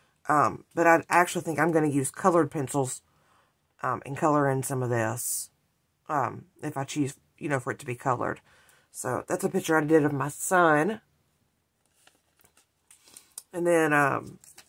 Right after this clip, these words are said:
it does words, memos, really anything. Um, this is, <laughs> "I like long romantic walks down every aisle of Hobby Lobby." <laughs>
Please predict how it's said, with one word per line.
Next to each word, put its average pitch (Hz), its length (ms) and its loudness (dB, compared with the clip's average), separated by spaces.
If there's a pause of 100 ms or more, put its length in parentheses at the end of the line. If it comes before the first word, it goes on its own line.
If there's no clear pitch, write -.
(520)
it 151 140 -10
does 156 280 0
words, 196 600 8
memos, 180 1120 8 (520)
really 208 320 2
anything. 156 520 2 (180)
Um, 139 380 2
this 160 200 0
is, 165 120 2
<laughs> - 40 4
"I 208 120 6
like 175 200 10
long 185 400 10
romantic 170 440 6
walks 120 360 4
down 147 200 -2
every 143 240 2
aisle 135 280 4
of 123 140 0
Hobby 120 240 -6
Lobby." - 380 -10 (200)
<laughs> 190 600 2